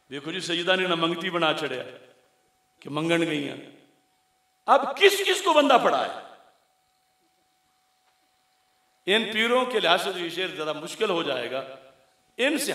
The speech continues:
हट के सुन लो। "बर्बाद गुलिस्तां करने को बस एक ही उल्लू काफी है, हर शाख पे उल्लू बैठा हो इंजामे गुलिस्तां क्या हो।"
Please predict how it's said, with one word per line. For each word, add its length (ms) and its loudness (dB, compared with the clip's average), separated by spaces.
हट 240 4
के 100 -4
सुन 240 -6
लो। 500 -10
"बर्बाद 520 4
गुलिस्तां 400 -2
करने 380 -4
को 180 -10
बस 280 -6
एक 160 -2
ही 140 -10
उल्लू 260 -10
काफी 400 -10
है, 340 -16
हर 200 4
शाख 600 8
पे 160 -10
उल्लू 220 -4
बैठा 360 -2
हो 180 -2
इंजामे 420 -2
गुलिस्तां 400 -8
क्या 180 -12
हो।" 200 -8